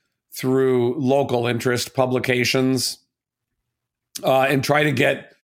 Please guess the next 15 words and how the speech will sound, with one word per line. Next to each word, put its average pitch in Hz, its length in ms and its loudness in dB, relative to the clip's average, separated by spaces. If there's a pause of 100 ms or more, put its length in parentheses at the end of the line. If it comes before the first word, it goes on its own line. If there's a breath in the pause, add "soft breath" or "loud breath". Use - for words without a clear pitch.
(480)
either 156 300 2
through, 135 500 0
so 160 140 0
I 165 100 2
would 147 100 2
read 156 180 2
about 127 240 0
the 120 80 -2
city 120 440 0
in - 160 -2
advance, 107 600 0 (1120)
either 135 240 4
in 113 120 2
guidebooks 113 720 0
or, 104 540 0